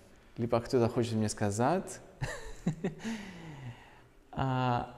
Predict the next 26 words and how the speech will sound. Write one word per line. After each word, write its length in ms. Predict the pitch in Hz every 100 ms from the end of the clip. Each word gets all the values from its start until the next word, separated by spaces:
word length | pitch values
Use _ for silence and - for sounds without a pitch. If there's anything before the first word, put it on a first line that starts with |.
| - -
или 300 | 143 196 185
что-то 300 | - 139 143
мне 160 | 143
советует. 800 | 143 160 135 104 50 50 - - - -
И 100 | -
я 140 | 123 135
хочу 300 | 135 120 123
сейчас, 400 | 113 - 160 156
а, 280 | - 101 110 - 117 - - - - - - - -
выяснить, 680 | 139 196 - 107 67 - - - - - -
что 220 | - - 156
мне 140 | 147
говорит. 600 | 160 160 151 78 - - - - - - - - - - - - - - - - - - - - - - - - - -
Но 140 | - 123
могу 200 | 131 135
сказать, 260 | 131 143
что 200 | 143 143
меня 380 | 139 131 131 139
чуть-чуть, 640 | 139 - - - 139 - -
э, 200 | 139 127
обижает 560 | 123 135 120 101 98 -
сейчас. 520 | 98 - 101 - - - - - 880 - -
<laughs> 1700 | 180 - 208 - - 170 - 185 - 220 233 220 202 180 147 120 -
То 120 | 120
есть, 320 | 120 117 - 123
эм, 1080 | 120 117 113 113 110 110 104 98 92 107